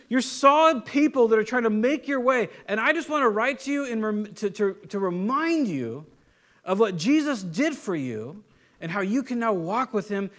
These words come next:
and you can live a life that he's promised you." I really like that because we can get so, and I, I guess I'm like that. I, I, maybe that's my hang up, where I'm just like, "No, we all suck completely. And it's, it's just, that's just the way it is."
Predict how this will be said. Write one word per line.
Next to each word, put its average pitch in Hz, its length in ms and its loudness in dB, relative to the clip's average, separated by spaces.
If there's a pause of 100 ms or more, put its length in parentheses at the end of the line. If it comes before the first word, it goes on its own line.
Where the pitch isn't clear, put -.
and 165 220 -4
you 240 120 0
can 240 240 -2
live 220 140 4
a 202 60 -2
life 190 320 -4
that 190 100 -6
he's 208 140 -6
promised 214 480 -12
you." 104 200 -14 (440)
I 214 60 -4
really 294 260 2
like 269 300 0
that 147 120 0
because 247 380 -6
we 247 160 -2
can 254 140 -8
get 247 180 -4
so, 247 360 0
and 208 160 -4
I, 233 280 -2
I 247 100 -2
guess 254 220 -4
I'm 262 200 0
like 135 200 -6
that. 113 220 -8 (460)
I, 196 320 -6
I, 190 220 -10
maybe 269 240 -2
that's 254 220 -4
my 202 260 -4
hang 156 300 -4
up, - 160 -14 (340)
where 175 160 2
I'm 202 80 2
just 233 160 -4
like, 247 180 -2
"No, 277 180 0
we 285 220 -4
all 294 200 -2
suck 277 400 -6
completely. 240 560 -4
And 165 200 -8
it's, 180 200 -12
it's 214 120 -10
just, 240 280 -12
that's 240 240 -6
just 277 180 -12
the 254 80 -8
way 247 200 2
it 247 60 2
is." 233 380 -8